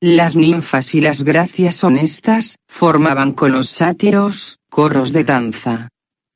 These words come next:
Por fin, el mundo recobraba su alegría.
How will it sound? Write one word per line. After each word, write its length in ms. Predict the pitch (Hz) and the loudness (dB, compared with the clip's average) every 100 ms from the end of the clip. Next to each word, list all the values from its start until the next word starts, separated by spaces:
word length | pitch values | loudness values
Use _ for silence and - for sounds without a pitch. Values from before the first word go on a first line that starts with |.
| _ | _
Por 220 | 143 135 | -2 -2
fin, 400 | - 156 165 208 - | -2 0 0 0 -2
el 180 | 160 151 | 0 0
mundo 460 | 147 160 196 202 165 | 0 -2 0 0 0
recobraba 840 | 151 156 151 160 147 127 117 127 | 0 0 0 0 2 0 0 -4
su 200 | - 156 | -2 0
alegría. 640 | 143 147 127 120 113 107 | 2 0 0 0 0 -4